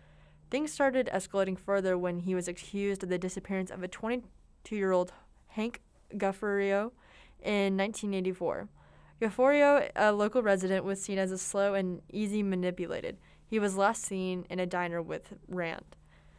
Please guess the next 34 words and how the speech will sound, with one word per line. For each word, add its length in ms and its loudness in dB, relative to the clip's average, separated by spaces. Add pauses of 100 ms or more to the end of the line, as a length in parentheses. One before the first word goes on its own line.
(340)
Rand's 280 0
string 280 -2
of 100 -2
criminal 320 -2
activity 460 -4
came 240 -2
to 100 -2
an 120 0
end 440 -2
with 200 -8
the 120 -8
kidnapping 560 -4
and 140 -4
murder 340 2
of 180 -4
twelve-year-old 480 -2
Jennifer 580 -4
Schwieger. 760 -6 (500)
Schwieger, 380 2
a 60 2
local 540 -2
child 460 -2
diagnosed 460 -2
with 120 -6
Down 260 2
syndrome, 400 -6
had 200 -6
been 140 -4
reported 500 -4
as 200 -2
missing 340 -2
on 160 -4
July 300 0
ninth, 400 -4